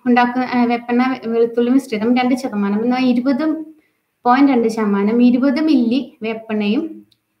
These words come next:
ഇരുപത് gram വെളുത്തുള്ളി. ഇരുപത് gram വെളുത്തുള്ളി എന്ന് പറയുമ്പോ ഒരു, ആ, അല്ലിയുടെ വലിപ്പം അനുസരിച്ചിട്ടാണ്. ഒരു ആറോ ഏഴോ വെളുത്തുള്ളിയാണ് സാധാരണ, ആ, ഒരു ഇരുപത് ഗ്രാം എന്ന് പറയുമ്പോ വരിക. അഞ്ച് ഗ്രാം ബാർ സോപ്പ് ഒരു ലിറ്റർ വെള്ളത്തിലേക്ക്. ഇത്രയും സാധനങ്ങളാണ് നമ്മളിപ്പോ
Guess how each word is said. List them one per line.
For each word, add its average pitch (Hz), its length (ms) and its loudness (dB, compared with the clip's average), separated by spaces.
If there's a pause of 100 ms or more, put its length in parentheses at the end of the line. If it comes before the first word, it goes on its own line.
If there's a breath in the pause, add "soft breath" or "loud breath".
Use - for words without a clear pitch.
(140)
ഇരുപത് 240 280 -4
gram 269 380 2
വെളുത്തുള്ളി. 202 380 -2
ഇരുപത് 196 220 -8
gram 247 300 2
വെളുത്തുള്ളി 247 360 0
എന്ന് 269 180 2
പറയുമ്പോ 233 300 -2
ഒരു, 247 240 0 (600 loud breath)
ആ, 269 280 0 (200)
അല്ലിയുടെ 285 560 4
വലിപ്പം 233 360 0
അനുസരിച്ചിട്ടാണ്. 226 880 -2
ഒരു 226 180 -4 (420)
ആറോ 247 320 4
ഏഴോ 254 340 4
വെളുത്തുള്ളിയാണ് 226 680 0
സാധാരണ, 208 600 -4 (240)
ആ, 214 220 -4
ഒരു 220 160 2
ഇരുപത് 214 260 2
ഗ്രാം 220 340 0
എന്ന് 214 140 0
പറയുമ്പോ 208 400 0
വരിക. 208 260 -4 (500 soft breath)
അഞ്ച് 247 280 6
ഗ്രാം 247 340 2
ബാർ 202 180 0 (140)
സോപ്പ് 214 320 -8 (260)
ഒരു 226 160 -2
ലിറ്റർ 233 340 -2
വെള്ളത്തിലേക്ക്. 202 520 -2
ഇത്രയും 220 440 0
സാധനങ്ങളാണ് 214 760 -2
നമ്മളിപ്പോ 220 600 0